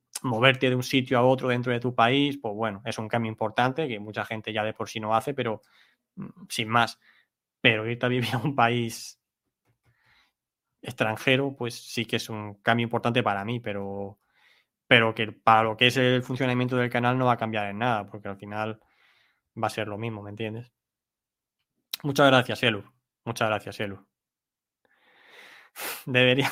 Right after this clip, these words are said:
<laughs> dice por aquí Chema que debería posponer la caída, la mudanza a Caen hasta el diez de mayo, por el aniversario de, del inicio de la <laughs> invasión a Francia. Bueno,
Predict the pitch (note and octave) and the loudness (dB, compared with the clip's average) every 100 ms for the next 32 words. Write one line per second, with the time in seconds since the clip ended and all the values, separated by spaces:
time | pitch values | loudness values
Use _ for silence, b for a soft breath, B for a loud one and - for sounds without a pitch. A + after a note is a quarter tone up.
0 | - - C#3 D3+ D#3 D3+ D3 C#3 D#3+ D#3 | -4 -12 -4 0 4 4 4 0 2 2
1 | C#3+ C3 B2+ B2 C#3+ C#3+ - D3+ D3 D3 | 2 2 2 2 2 0 0 2 2 2
2 | C3+ C3+ C3+ D3 C#3 B2 B B B B | 2 2 0 0 0 -4 B B B B
3 | B C#3 D3 C#3 C#3+ C#3 C#3 B2+ B2 C#3 | B 0 0 2 0 0 -2 0 0 0
4 | C#3+ B2 B2+ A#2 C3 B2 A#2 A#2 G#2+ G2+ | -2 -2 -2 0 -2 -2 0 0 0 -8
5 | A2+ A2 A2 G#2+ G#2+ B2+ B2+ C3 B2+ B2 | -8 -6 -6 -8 -8 -4 -2 -2 -2 -2
6 | A#2+ A#2 A2+ G#2+ _ _ _ _ _ _ | -2 -4 -6 -10 _ _ _ _ _ _
7 | _ _ _ _ _ C3 C3 A#2+ A#2+ A#2+ | _ _ _ _ _ 0 2 2 -2 -4
8 | B2+ A#2+ B2+ D#3+ B2+ D#3+ D3 A#2+ C3+ C3+ | -4 -2 -2 0 0 2 2 2 0 -2
9 | B2 A2+ A2 C#3 B2 G#2+ | -4 -10 -4 -2 -2 -6